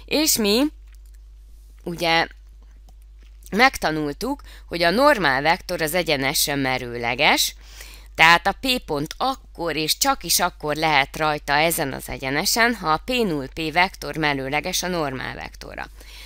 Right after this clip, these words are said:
Na, itt van egy irányvektor, kapásból csinálunk ebből egy normál vektort, megcseréljük, ellentetje vesszük, öt és kettő lett. Mondjuk itt van ez a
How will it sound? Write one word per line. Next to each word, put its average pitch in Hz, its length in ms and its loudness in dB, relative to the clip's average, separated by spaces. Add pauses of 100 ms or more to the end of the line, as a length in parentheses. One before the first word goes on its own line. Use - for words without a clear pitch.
(140)
Na, 190 200 4
itt 302 180 2
van 185 160 0
egy 165 160 2
irányvektor, 147 760 -4
kapásból 160 560 -2
csinálunk 151 580 -2
ebből 147 300 -4
egy 139 140 -4
normál 135 480 -8
vektort, 160 560 -4
megcseréljük, 135 760 -6
ellentetje 131 800 -6
vesszük, - 480 -10
öt - 320 -16 (400)
és - 400 -8
kettő - 440 -10
lett. - 320 -6 (340)
Mondjuk 156 380 -6 (2250)
itt - 240 -10
van 139 360 -6 (420)
ez 135 180 -14
a 120 220 -8